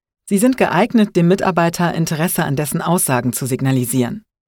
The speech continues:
Hierbei geben offene Fragen, zum Beispiel wie, womit, weshalb, den Beteiligten den breitesten Antwortspielraum und führen in der Regel zu einer differenzierten Beantwortung.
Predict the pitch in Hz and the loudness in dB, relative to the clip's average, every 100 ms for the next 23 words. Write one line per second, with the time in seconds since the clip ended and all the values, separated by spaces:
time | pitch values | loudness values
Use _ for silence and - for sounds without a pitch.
0 | _ _ _ _ _ _ - 147 156 180 | _ _ _ _ _ _ -6 -4 0 2
1 | 190 151 139 - 160 - 151 139 - 131 | 2 0 -2 -2 -4 0 -2 -2 -4 -2
2 | 156 220 269 - - 127 120 117 123 117 | 2 2 0 -6 -6 -4 -2 -4 -4 -4
3 | 135 170 185 180 _ - 131 170 175 - | -2 0 0 -2 _ -2 2 2 0 -10
4 | _ _ - 143 - 175 185 - - 202 | _ _ -6 -4 0 0 0 -2 0 4
5 | 196 - 214 262 262 247 220 185 - 220 | 4 2 0 0 -2 0 2 2 2 -2
6 | 247 220 - 180 151 208 127 - - 120 | -2 -4 -4 -4 0 0 -2 -6 -6 -6
7 | 117 123 139 _ 139 - 175 196 202 147 | -4 -8 -10 _ -8 -2 2 4 2 2
8 | 147 135 151 220 254 - 226 233 233 226 | 0 0 2 0 0 -4 0 0 0 -2
9 | 233 233 220 185 175 170 139 165 170 160 | 0 0 0 0 0 0 0 0 0 -2
10 | 127 120 127 120 | -2 -4 -4 -8